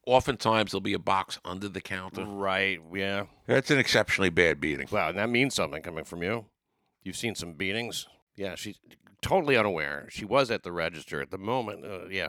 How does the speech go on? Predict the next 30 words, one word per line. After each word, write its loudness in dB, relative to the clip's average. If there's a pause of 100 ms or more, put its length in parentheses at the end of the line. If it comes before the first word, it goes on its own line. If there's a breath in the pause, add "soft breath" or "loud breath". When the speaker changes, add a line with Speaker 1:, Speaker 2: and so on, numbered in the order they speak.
Speaker 2:
punch, -8
punch, -10
punch, -14
punch. -8 (160)
And 0
this -2
is -4
not 0
quick. -6 (1000)
This -6
is -8
like 2
Speaker 1:
No, -2
Speaker 2:
they've 2
Speaker 1:
this 2
Speaker 2:
cut 6
Speaker 1:
is, 6
Speaker 2:
out 8
a 2
piece -12
Speaker 1:
this 2
is 4
Speaker 2:
of 2
it. 0
Speaker 1:
gonna 4
be 2 (240)
the -12
most -6
horrifying 0
w-, -10